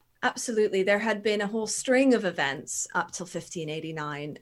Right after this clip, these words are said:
starting with the execution of Mary Queen of Scots, as you say, the Spanish Armada, and this real threat of Catholicism within England.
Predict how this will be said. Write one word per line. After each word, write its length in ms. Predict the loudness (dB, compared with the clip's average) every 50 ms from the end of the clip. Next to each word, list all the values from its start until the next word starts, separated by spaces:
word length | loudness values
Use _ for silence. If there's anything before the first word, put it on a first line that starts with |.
| -10
starting 340 | -6 -2 0 0 0 0 -2
with 80 | -4 -2
the 80 | -4
execution 560 | -4 -4 -4 -10 -12 -8 -8 -6 -6 -6 -8
of 60 | -6 -6
Mary 180 | -6 -6 -6
Queen 240 | -8 -8 -8 -8 -8
of 80 | -6 -6
Scots, 500 | -4 0 2 4 4 4 2 0 -2 -8
as 120 | -8 -8
you 40 | -8
say, 220 | -6 -2 -2 -2
the 60 | -2
Spanish 480 | -2 -8 -8 -6 -6 -4 -4 -4 -4 -6
Armada, 640 | -6 -4 -2 0 2 4 4 6 6 6 4 2 0 -6 -20 -20 -20 -20 -16 -6 -2
and 200 | 0 2 2 2
this 220 | 2 2 0 2
real 220 | 4 4 4 4 4
threat 680 | 0 -6 -2 2 4 4 4 4 2 -2 -8 -10 -10 -10 _ -10
of 140 | -8 -8 -6
Catholicism 960 | -8 -8 -4 0 4 4 4 4 2 -2 -4 -8 -8 -10 -10 -12 -14 -18 -16 _ -6
within 460 | -6 -4 -2 -2 -2 -2 -2 -6 -8
England. 680 | -6 -6 -6 -6 -4 -6 -6 -8 -8 -8 -10 -10 -12